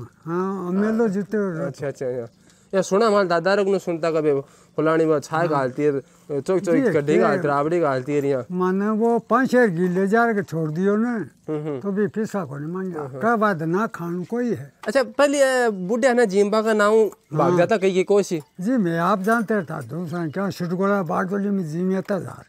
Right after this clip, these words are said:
Speaker 2: अरे, कई बुढ़िया के मैंने बाड़ा नाम ही कोई
Speaker 1: हाँ।
Speaker 2: नहीं, विदकता है तो मैं उपाड़ा ही चालता।
Speaker 1: हाँ जी, उपाड़ा से ताकत है।
Speaker 2: हम्म, हम्म,
Speaker 1: मैं
Speaker 2: हम्म।
Speaker 1: तोरू पच्चीस कोस हूँ, घर आए डो वहाँ।
Speaker 2: घर आए डो ना?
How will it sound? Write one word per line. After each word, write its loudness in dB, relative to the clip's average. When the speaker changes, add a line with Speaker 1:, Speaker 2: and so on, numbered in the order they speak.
Speaker 2:
अरे, -2
कई 6
बुढ़िया 2
के 2
मैंने 2
बाड़ा 0
नाम 0
ही 2
कोई 0
Speaker 1:
हाँ। 2
Speaker 2:
नहीं, -4
विदकता -2
है 0
तो 0
मैं -2
उपाड़ा 0
ही 2
चालता। -2
Speaker 1:
हाँ -8
जी, -4
उपाड़ा 0
से -4
ताकत -10
है। -20
Speaker 2:
हम्म, -6
हम्म, -6
Speaker 1:
मैं 2
Speaker 2:
हम्म। 2
Speaker 1:
तोरू 4
पच्चीस 2
कोस 2
हूँ, 2
घर 0
आए 4
डो 0
वहाँ। -2
Speaker 2:
घर 0
आए 2
डो 4
ना? 0